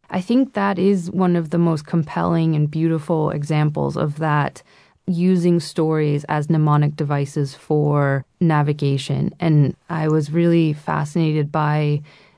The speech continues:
the idea of the song lines of, in Aboriginal communities in Australia, this tradition of belief that the landscape was created by the travels of their own ancestors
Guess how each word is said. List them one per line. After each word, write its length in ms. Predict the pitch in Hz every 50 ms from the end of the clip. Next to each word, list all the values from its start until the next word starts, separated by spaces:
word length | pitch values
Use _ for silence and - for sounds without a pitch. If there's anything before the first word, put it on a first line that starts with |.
| _ _ _
the 140 | - 170
idea 480 | 160 151 147 151 165 170 170 170 170 165
of 120 | 160 151
the 80 | 151 156
song 360 | 147 - 156 151 147 147 151
lines 340 | 151 147 143 143 143 143 -
of, 240 | 151 147 143 135 - _ - - - _ _ _
in 520 | 180 170 165 165 165 160 160 156 151 147 151 - - - _ _ _ -
Aboriginal 600 | 170 156 151 170 165 160 156 147 160 160 151 147
communities 640 | 151 - 170 160 156 156 156 151 151 151 151 147
in 80 | 147 147
Australia, 840 | 143 143 147 - - - 160 151 147 147 147 147 147 143 139 139 139 _ _
this 400 | - - 156 165 151 147 147 - - _ _ _ -
tradition 680 | - - 170 147 160 165 165 151 - 165 151 147 151 147 -
of 200 | 175 156 147 151
belief 560 | 170 165 165 175 190 196 170 151 151 - -
that 400 | - 156 151 143 143 - - - _ _ _ _ _ _ _ _ _ _ _ -
the 280 | 170 151 165 160 151
landscape 640 | 147 165 170 196 214 226 220 - - 165 151 151 156
was 120 | 151 151
created 800 | 151 - - 180 165 151 156 165 170 175 180 165 156 147 147 -
by 380 | - 151 156 160 165 160 160 151
the 80 | 151 151
travels 680 | 151 - 160 156 156 160 151 151 151 147 143 143 143 - _
of 280 | - 156 160 165 156 151
their 200 | 160 156 151 151
own 180 | 151 151 151 151 151
ancestors 880 | 151 147 151 151 151 - 151 147 135 - - 143 139 131 131 131 - -